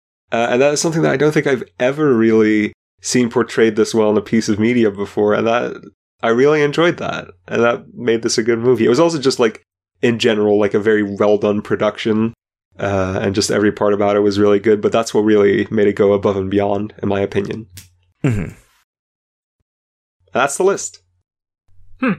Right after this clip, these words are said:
Speaker 2: All right. Uh, Zane, you go next.
Speaker 3: All right. Well,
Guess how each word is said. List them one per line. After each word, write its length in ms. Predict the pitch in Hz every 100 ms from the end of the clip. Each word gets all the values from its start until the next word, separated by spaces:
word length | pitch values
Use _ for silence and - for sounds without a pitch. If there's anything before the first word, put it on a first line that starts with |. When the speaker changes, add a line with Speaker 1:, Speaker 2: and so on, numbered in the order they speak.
| - _ -
Speaker 2:
All 320 | 165 196 208
right. 380 | 202 285 196 - _ _ _ _ _ -
Uh, 440 | 143 143 147 147
Zane, 300 | 160 233 165
you 140 | 143 175
go 160 | 147
next. 760 | 120 - - - - - - - - -
Speaker 3:
All 140 | 311
right. 240 | 269 160 - _
Well, 340 | 165 170 170